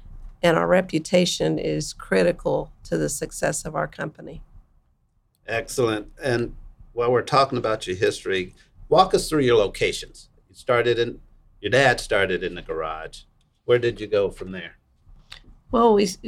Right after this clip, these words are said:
Speaker 1: started in, in his garage, then we moved to eighteenth and Mosley.
Speaker 2: Okay.
Speaker 1: And we were in a four thousand square foot facility.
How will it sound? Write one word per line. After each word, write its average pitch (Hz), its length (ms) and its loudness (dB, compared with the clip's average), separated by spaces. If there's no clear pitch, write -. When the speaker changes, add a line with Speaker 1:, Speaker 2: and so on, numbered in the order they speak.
Speaker 1:
started 220 520 2
in, 196 260 2
in 196 260 2
his 196 180 0
garage, 165 640 2
then 180 180 4
we 180 140 4
moved 175 360 2
to 180 140 -10
eighteenth 180 520 0
and 151 120 4
Mosley. 160 600 0
Speaker 2:
Okay. 95 200 -16
Speaker 1:
And 175 580 6
we 180 200 -2
were 180 120 4
in 170 120 4
a 170 80 0
four 185 340 0
thousand 175 440 0
square 175 360 0
foot - 260 -2
facility. 160 800 0